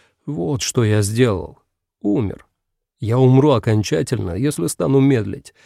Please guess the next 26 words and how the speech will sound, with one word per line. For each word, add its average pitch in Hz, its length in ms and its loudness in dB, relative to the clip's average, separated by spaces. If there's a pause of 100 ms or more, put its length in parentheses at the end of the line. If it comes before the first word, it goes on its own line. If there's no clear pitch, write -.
(220)
Опасаясь 135 720 0
худшего, 156 540 0
я 117 200 4
сумел 135 400 4
купить 139 360 -4
себе 156 240 -2
маленькую 147 600 2
передышку, 143 760 0 (220)
разобравшись, 117 800 2
наконец, 117 500 2
как - 260 -6
пользоваться 143 600 2
пятиминутным 151 840 4
деформатором 120 760 2
времени, 98 480 -4 (240)
который 120 420 0
продолжал 117 500 0
носить 110 340 -2
у 110 40 -2
себя 107 260 -4
в - 60 -12
кармане. 101 520 -8 (560)
Но 104 340 0
сколько - 400 -8
он 156 160 0
продержится? 143 720 -2